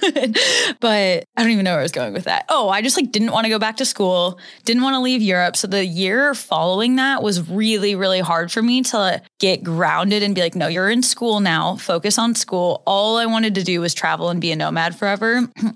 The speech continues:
And so then I even went back to Amsterdam two months later. And then I think we went to Switzerland for Christmas. I couldn't get enough.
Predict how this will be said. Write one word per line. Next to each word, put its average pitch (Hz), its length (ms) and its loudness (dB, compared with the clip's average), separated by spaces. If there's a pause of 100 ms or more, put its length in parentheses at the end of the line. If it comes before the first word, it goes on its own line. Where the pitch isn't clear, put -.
And 220 100 0
so 214 80 0
then 208 80 2
I 214 100 0
even 202 200 0
went 208 160 -2
back 180 180 -2
to - 80 -4
Amsterdam 170 440 -2
two - 220 -2
months 220 280 0
later. 180 380 0 (140)
And 170 580 0 (200)
then 208 100 0
I 196 80 2
think 220 180 0
we 214 80 0
went 202 140 -2
to 202 80 0
Switzerland 202 540 -2
for 190 100 -4
Christmas. 185 720 -2 (140)
I 208 80 -4
couldn't 254 440 0
get 208 140 -2
enough. 180 400 -2